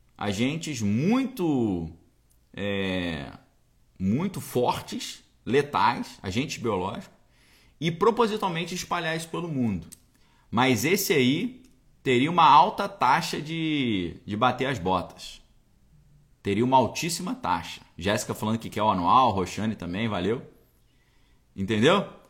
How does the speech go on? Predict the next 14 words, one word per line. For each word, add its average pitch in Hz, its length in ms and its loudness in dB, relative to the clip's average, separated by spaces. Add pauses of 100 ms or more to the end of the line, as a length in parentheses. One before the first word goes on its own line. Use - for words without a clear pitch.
(140)
Profeta 123 500 2
aí 117 60 0
falando 120 200 -2
caderninho, 120 440 2
caneta, 127 380 0
estilo 135 340 -2
pai 120 220 0
do 127 60 0
Indiana 127 300 0
Jones, 98 340 -2
né? 98 100 -4
Henry 127 340 2
Jones, 104 720 0 (220)
né? 135 320 -6